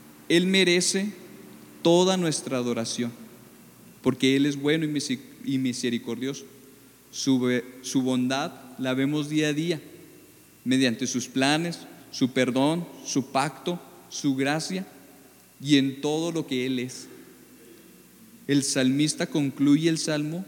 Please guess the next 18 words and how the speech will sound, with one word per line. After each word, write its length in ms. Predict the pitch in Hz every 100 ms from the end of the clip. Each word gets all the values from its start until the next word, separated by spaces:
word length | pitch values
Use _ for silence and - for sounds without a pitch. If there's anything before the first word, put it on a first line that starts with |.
| -
enfatizando 920 | 139 139 - 131 131 123 139 139 156
la 120 | 165 143
infinita 520 | 123 - 131 127 147
misericordia 760 | 151 143 127 117 139 147 143
y 60 | 120
la 120 | 120
verdad 360 | 113 117 120 120
de 140 | 120
Dios, 360 | 113 113 - - - - - - -
dos 200 | 117 123
grandes 380 | 131 135 135 139
razones 400 | 135 - 120 127
eternas 420 | 123 - 131 120
para 200 | - 107
adorarlo. 360 | 104 101 101 127 - - - _ _ _ _ _ _ _ _ _ _ - -
Spurgeon 500 | 107 - 135 139 165
menciona 600 | 156 127 101 123 123 127
que 240 | 113 117